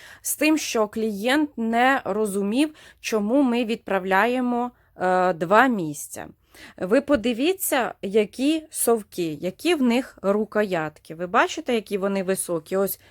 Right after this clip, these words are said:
стілаж який великий, і рукоятка більше метра. І плюс низ. Тобто мені треба якось його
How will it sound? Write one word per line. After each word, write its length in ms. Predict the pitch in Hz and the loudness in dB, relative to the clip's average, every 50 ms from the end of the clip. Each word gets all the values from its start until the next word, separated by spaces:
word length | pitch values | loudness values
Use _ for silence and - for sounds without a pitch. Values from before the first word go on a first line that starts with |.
| _ _ | _ _
стілаж 680 | - - - - 208 190 175 175 185 196 226 254 262 277 | -8 -8 -6 -2 0 0 2 2 4 4 2 2 2 0
який 500 | 294 285 - - 294 294 285 294 - _ _ | -2 -2 -2 -4 -4 -4 -4 -6 -10 _ _
великий, 760 | - 208 233 262 262 262 269 269 269 254 - - 254 247 240 _ _ - - _ _ - | -8 -4 -2 -2 0 0 -2 -2 -4 -4 -8 -10 -10 -10 -10 _ _ -20 -20 _ _ -8
і 200 | 196 220 214 - | -4 -2 -2 -2
рукоятка 720 | - 190 214 220 - 208 202 196 226 240 277 - - - 247 | -2 -4 -6 -4 -4 -4 -2 0 0 0 0 -2 -4 -6 -6
більше 460 | 196 175 208 214 214 - - - 202 | -4 -4 -6 -6 -6 -8 -6 -6 -6
метра. 540 | 185 175 165 156 147 147 - - - - - - _ _ _ - - - - _ _ - | -4 -4 -6 -6 -8 -10 -12 -16 -16 -16 -18 -20 _ _ _ -20 -20 -20 -20 _ _ -4
І 260 | - 285 330 392 415 - _ | 2 4 4 4 4 0 _
плюс 500 | - 233 254 285 302 302 - - - - - | -4 0 0 0 0 -2 -4 -8 -10 -10 -6
низ. 340 | 190 202 196 180 160 - | -4 -2 0 -2 -2 -4
Тобто 340 | - - 196 185 - - 196 | -4 -6 -6 -4 -2 -2 -2
мені 340 | 196 208 220 240 277 349 440 | 0 0 2 4 4 4 2
треба 640 | 440 - 302 247 226 214 214 196 220 240 277 349 359 - _ _ | 2 2 2 4 4 4 4 4 2 0 0 -2 -6 -12 _ _
якось 520 | 185 196 220 240 277 285 - 302 - - | 0 4 4 4 4 2 0 -2 -2 -2
його 320 | 233 214 190 208 226 240 | -4 -4 -2 -2 -2 -4